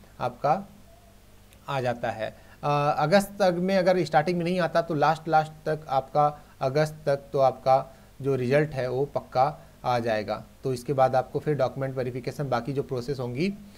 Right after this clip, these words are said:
अ, वो verify होना चालू हो जाएंगी, उसमें फिर आपको अलग से form भरना, अ, पड़ेगा अलग से,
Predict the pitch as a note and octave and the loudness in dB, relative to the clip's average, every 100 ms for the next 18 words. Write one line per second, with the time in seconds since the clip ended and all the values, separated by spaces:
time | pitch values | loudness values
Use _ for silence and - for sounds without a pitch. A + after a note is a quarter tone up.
0 | - - B2+ C3 B2+ B2+ B2+ C3 C3 A#2+ | -20 -10 -2 0 0 -2 -2 -2 -2 -2
1 | D#3+ F#3 - - C#3 C3 B2+ B2 B2 D3 | -4 -6 -16 -2 2 2 2 -2 -2 -2
2 | E3+ B2+ C#3 C3 C#3 A#2+ A#2+ C3 B2 B2+ | -2 -2 -6 -6 -2 -2 -2 -2 -2 -6
3 | A#2+ A#2 A#2 A2+ A2+ D3 - - - - | -8 -6 -4 -4 -4 -6 -8 -18 -20 -10
4 | C3 A#2+ A#2+ A#2+ A2+ A2 G#2+ G#2 F#2+ | -4 -4 -2 -2 0 0 -2 -4 -10